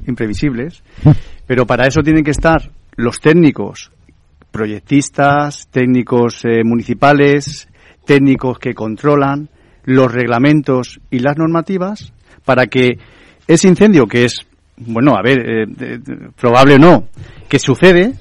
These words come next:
que no, eh, afecte a la, al, al sitio donde estemos y no haya trece muertes. Es decir, los incendios van a pasar siempre, tienen que pasar, o sea, eh,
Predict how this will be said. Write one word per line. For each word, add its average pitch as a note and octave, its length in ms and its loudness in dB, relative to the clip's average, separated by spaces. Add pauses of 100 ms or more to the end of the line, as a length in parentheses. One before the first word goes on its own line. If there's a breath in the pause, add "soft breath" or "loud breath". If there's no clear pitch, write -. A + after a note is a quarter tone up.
(480)
que B2 180 0
no, C3+ 340 4 (240)
eh, C3+ 180 2
afecte D#3 540 -2 (840)
a A#2+ 180 2
la, A2+ 320 2
al, A2+ 360 -4
al A2 140 -4
sitio C3+ 240 0
donde C#3 160 4
estemos E3 500 0
y B2 80 -6
no A#2 120 0
haya B2 140 2
trece C#3 220 -4
muertes. A2+ 360 -6 (160)
Es - 140 -6
decir, C3 140 0
los C3+ 120 2
incendios F#3 320 4
van D#3 140 2
a - 20 2
pasar D3+ 240 -4
siempre, C#3 400 -2
tienen E3+ 200 0
que C#3+ 80 -4
pasar, C#3 360 -2
o - 40 -18
sea, G#2 180 -2
eh, G2 200 -4